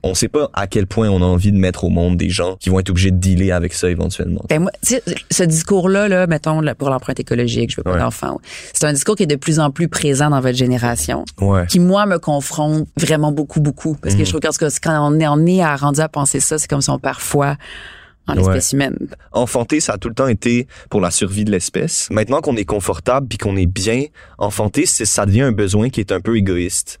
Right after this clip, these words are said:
Speaker 2: Moi, je lisais ça, puis ça me confrontait au bout.
Speaker 1: C'est vrai ?
Speaker 2: Tu sais, moi, je suis une madame qui anime une émission sur la famille. Moi, je
Speaker 1: C'est
Speaker 2: crois
Speaker 1: vrai.
Speaker 2: à la famille.
Speaker 1: Ben oui.
Speaker 2: Moi, je, j'étais T Q, puis je voulais une grosse famille. Moi, je, je serais prête à tout sacrifier pour mes enfants, mais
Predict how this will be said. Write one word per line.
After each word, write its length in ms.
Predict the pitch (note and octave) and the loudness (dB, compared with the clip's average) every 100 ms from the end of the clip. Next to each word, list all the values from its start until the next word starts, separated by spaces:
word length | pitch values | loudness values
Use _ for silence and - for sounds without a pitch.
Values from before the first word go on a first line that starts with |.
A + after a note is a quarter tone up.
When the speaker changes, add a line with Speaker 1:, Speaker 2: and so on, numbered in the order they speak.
| - | 0
Speaker 2:
Moi, 200 | D#3+ A3 | 2 4
je 100 | G3+ | 2
lisais 400 | D#3+ D#3 D3+ F#3 | 2 0 0 0
ça, 340 | F3 - C#3+ C#3 - - | 0 0 0 -2 -8 -6
puis 60 | - | -2
ça 140 | D3 | 0
me 80 | C#3 | 0
confrontait 640 | D#3+ C3+ - C#3 B2+ E3+ | 0 0 0 -2 0 0
au 140 | C#3+ B2 | 0 0
bout. 260 | D3 E3 | 2 0
Speaker 1:
C'est 160 | D3+ A2 | 0 -2
vrai ? 140 | A2 | -2
Speaker 2:
Tu 60 | - - | -4 -2
sais, 100 | D#3 | 0
moi, 140 | F3+ | 2
je 60 | G3 | 2
suis 80 | F3+ | 2
une 60 | E3 | 2
madame 280 | D3+ F3 | 0 -2
qui 80 | E3+ | 0
anime 160 | D3+ D#3 | 0 2
une 60 | C#3+ | 2
émission 280 | C#3+ D#3 | 0 0
sur 120 | D#3 D3+ | -2 -2
la 140 | C3+ | -4
famille. 420 | C#3 C#3 D3+ D3+ | -2 0 2 2
Moi, 160 | D3 D3+ | 2 0
je 140 | - | 0
Speaker 1:
C'est 220 | - - C3 | -2 0 2
Speaker 2:
crois 200 | G3 A3+ | 2 2
Speaker 1:
vrai. 80 | A3 E3 | 2 0
Speaker 2:
à 40 | |
la 120 | C3+ | -2
famille. 440 | - D3 C#3+ E3 F3 | -2 -2 0 0 2
Speaker 1:
Ben 100 | D#3 | 2
oui. 100 | - | 2
Speaker 2:
Moi, 160 | F3+ | 2
je, 180 | F#3 D#3+ C#3+ | 2 2 0
j'étais 300 | D3+ - E3 | -2 -2 -2
T 180 | - - | -2 -4
Q, 160 | - F#3 | 0 0
puis 140 | D3 | 0
je 120 | - | -2
voulais 320 | D3 D#3+ F#3 F#3+ | 2 4 4 4
une 80 | |
grosse 340 | D#3 D#3 D3 - | 0 0 0 0
famille. 480 | D3+ D3 D#3+ D#3+ D3+ | 2 4 4 4 4
Moi, 140 | D#3+ | 2
je, 100 | C#3 - | 0 -2
je 60 | |
serais 180 | - C3 - _ - | -2 -2 -4 _ -10
prête 180 | - D#3+ | -4 -4
à 80 | D3 | -2
tout 100 | - | 0
sacrifier 440 | D3+ - - E3+ | -2 -4 -4 -2
pour 120 | D#3 | 0
mes 180 | D3 C3+ | 0 2
enfants, 300 | C3+ C3+ F3 | -2 0 0
mais 200 | E3 C#3 | 2 0